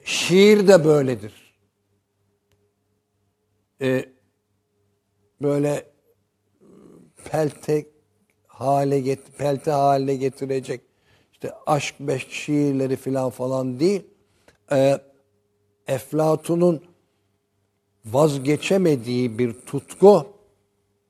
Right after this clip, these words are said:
yurt sevgisidir. Hocası Sokrates'ten ayrılır bu noktada, çok ayrılır. Sokrates bütün bir insanlığı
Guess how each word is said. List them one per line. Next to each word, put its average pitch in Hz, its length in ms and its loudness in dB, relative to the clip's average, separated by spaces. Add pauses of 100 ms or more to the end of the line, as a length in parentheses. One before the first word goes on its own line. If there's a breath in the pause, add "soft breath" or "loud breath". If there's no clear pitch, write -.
(760)
yurt 156 260 2
sevgisidir. 101 1000 -18 (2500)
Hocası 143 600 -2
Sokrates'ten 156 1080 -2 (100)
ayrılır 139 580 0
bu 113 120 -6
noktada, 107 520 -12
çok - 340 -10
ayrılır. 101 500 -14 (600)
Sokrates 143 760 -6
bütün 143 380 -8
bir 120 120 -6
insanlığı 123 880 -6